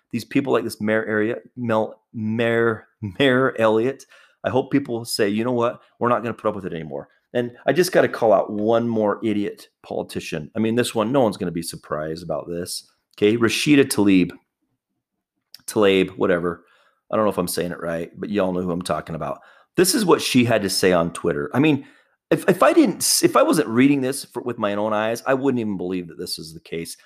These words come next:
Like, I wouldn't even believe that a politician, uh, would say such a, such a ridiculous thing.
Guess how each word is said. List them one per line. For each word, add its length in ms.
Like, 200
I 40
wouldn't 240
even 120
believe 360
that 180
a 180
politician, 960
uh, 280
would 340
say 460
such 500
a, 380
such 500
a 540
ridiculous 840
thing. 400